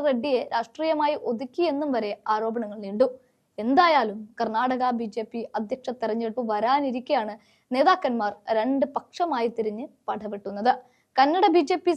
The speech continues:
സംസ്ഥാന പ്രസിഡന്റിനെ ഫെബ്രുവരി ആദ്യവാരം തിരഞ്ഞെടുത്തേക്കുമെന്നാണ് റിപ്പോർട്ടുകൾ സൂചിപ്പിക്കുന്നത്. ഇതിന്റെ ഭാഗമായി ജില്ലാ, മണ്ഡലം, ബൂത്ത് പ്രസിഡന്റുമാരുടെ തെരഞ്ഞെടുപ്പുകൾ പുരോഗമിക്കുകയാണ്. ഇവരിൽ കൂടുതൽ പേരുടെ പിന്തുണ ലഭിക്കുന്ന ആളായിരിക്കും പ്രസിഡന്റ് ആവുക.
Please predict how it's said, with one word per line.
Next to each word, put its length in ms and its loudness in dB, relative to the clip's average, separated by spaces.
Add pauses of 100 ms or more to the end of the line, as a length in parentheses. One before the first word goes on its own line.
സംസ്ഥാന 420 2 (120)
പ്രസിഡന്റിനെ 520 -2 (360)
ഫെബ്രുവരി 400 2 (260)
ആദ്യവാരം 600 4
തിരഞ്ഞെടുത്തേക്കുമെന്നാണ് 920 -2 (140)
റിപ്പോർട്ടുകൾ 440 -8 (100)
സൂചിപ്പിക്കുന്നത്. 580 -2 (360)
ഇതിന്റെ 280 4
ഭാഗമായി 460 4 (220)
ജില്ലാ, 320 4 (260)
മണ്ഡലം, 360 -2 (200)
ബൂത്ത് 360 -4
പ്രസിഡന്റുമാരുടെ 760 -2
തെരഞ്ഞെടുപ്പുകൾ 520 -2 (380)
പുരോഗമിക്കുകയാണ്. 840 0 (320)
ഇവരിൽ 340 6 (180)
കൂടുതൽ 400 6 (120)
പേരുടെ 400 4
പിന്തുണ 320 -2 (100)
ലഭിക്കുന്ന 480 0 (260)
ആളായിരിക്കും 600 4 (140)
പ്രസിഡന്റ് 440 -6
ആവുക. 220 2